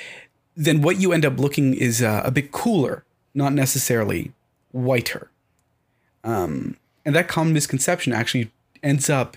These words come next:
into a lot of depictions of vampires. You get some really, like, a person dies, a person of color dies, turns into a vampire. Suddenly,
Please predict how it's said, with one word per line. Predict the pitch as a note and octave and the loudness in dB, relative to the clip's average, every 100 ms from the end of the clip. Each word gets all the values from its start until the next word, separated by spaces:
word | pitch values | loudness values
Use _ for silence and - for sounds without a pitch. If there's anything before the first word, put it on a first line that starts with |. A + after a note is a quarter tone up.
| - | -6
into | B2 B2 | -2 0
a | |
lot | A2+ A#2 D3 | 0 0 0
of | D3+ | 0
depictions | B2+ A#2+ A2 | -2 -4 -4
of | A2 | -2
vampires. | A2 G2+ G#2+ G2+ B2 | -2 -2 -4 -4 -2
You | C3+ | -2
get | C3 | 0
some | C3+ | 0
really, | B2+ B2+ G#2+ - - - _ _ _ _ - | 2 0 -2 -8 -20 -20 _ _ _ _ -4
like, | B2 - | -4 -2
a | B2 | -6
person | - D#3+ C#3+ C3 C3 | -4 -4 0 0 2
dies, | C#3+ B2+ G2 F2 | 2 2 -2 -4
a | A#2+ | -6
person | C3 - | -4 -4
of | - | -2
color | C3 A#2 | -2 0
dies, | A2+ G#2+ G2+ G#2+ | 0 0 0 -2
turns | - D3+ | -2 -4
into | - A2+ | -2 -2
a | |
vampire. | B2 C3 A#2+ - G#2+ | 0 0 0 -4 -4
Suddenly, | - D#3 C3+ B2 A2 G#2+ | -2 0 2 2 0 -2